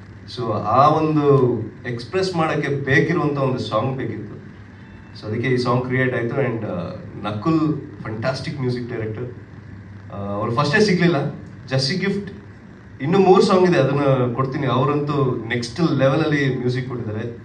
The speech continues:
ಸಂಜು ಎಚ್ ಗೀತಾ, ಮೈನಾ, ಆ, ತುಂಬ ಮಾಡಿದ್ದಾರೆ ನಮ್ಮ ಕನ್ನಡದಲ್ಲಿ. Is very, very, ಆ, ಏಸ್ ಮ್ಯೂಸಿಕ್ ಡೈರೆಕ್ಟರ್. And ನಕುಲ್ ಈ ಒಂದು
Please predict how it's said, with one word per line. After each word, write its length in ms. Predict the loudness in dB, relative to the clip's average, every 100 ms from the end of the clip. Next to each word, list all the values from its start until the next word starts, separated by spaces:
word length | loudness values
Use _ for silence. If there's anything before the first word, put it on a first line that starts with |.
| -18 -12
ಸಂಜು 340 | -4 -2 -2
ಎಚ್ 180 | -2 -4
ಗೀತಾ, 300 | -6 -8 -8
ಮೈನಾ, 460 | -6 -4 -4 -2 -2 -4 -8 -16 -18 -20 -18 -10
ಆ, 100 | -8
ತುಂಬ 300 | -4 2 2
ಮಾಡಿದ್ದಾರೆ 420 | 2 0 -2 -6
ನಮ್ಮ 280 | -8 -8 -8 -8 -10 -12
ಕನ್ನಡದಲ್ಲಿ. 720 | -8 -6 -6 -8 -10 -14 -18 -20 -18
Is 380 | -14 -14 -12 -8
very, 220 | -6 -4
very, 220 | -4 -4
ಆ, 1000 | -6 -12 -16 -18 -16 -16 -14 -14 -14 -12
ಏಸ್ 340 | -8 -8 -8 -10
ಮ್ಯೂಸಿಕ್ 340 | -8 -6 -8
ಡೈರೆಕ್ಟರ್. 380 | -10 -12 -12 -14 -16 -20 -20 -20 -20 -20 -20 -20 -20 -12 -8
And 180 | -6
ನಕುಲ್ 440 | -6 -2 0 2 2
ಈ 80 | 2
ಒಂದು 640 | 4 4 2 0 -2